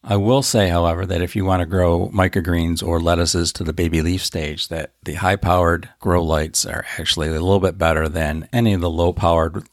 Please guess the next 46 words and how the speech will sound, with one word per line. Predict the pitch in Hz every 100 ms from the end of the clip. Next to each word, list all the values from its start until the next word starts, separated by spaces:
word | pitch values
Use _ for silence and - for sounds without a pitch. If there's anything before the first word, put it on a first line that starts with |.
| -
uh, | 80
shop | 78 82 76 78
lights | 73
that | -
you | -
can | -
buy. | 71 - - - _ _ _ _ _ _
So | 117
if | 85
you're | 92
gonna | 101
grow | 92 85
lettuces | 98 120 117 117 110 107 - - - -
or | 78
spinach | - - 95 90 85 - - - _ _ _ _
or | 123 107
mesclun, | 98 92 - 98 92 90
then | 90
you | 85
probably | 87 85 85
wanna | 82 85 82
get | 82 82
into | 82 - 85
at | 73
least | 87 87 -
an | -
S | 85 -
P | - 82
one | 82 80
fifty | 76 - 80
Mars | 80 78 -
Hydro | 80 78 78 76 73 - _
grow | - 78 69
light. | - 50 - _ _ _ _ _ _ -
One | 170
more | 151 139 120
important | 98 90 110 - 107
factor | - 90 87 - 85 87
of | 85
using | 90 87 87 82 85 -
an | - 80
L | 82 85
E | 82
D | 80 78
shop | - 82 82 -
light | 80 78 73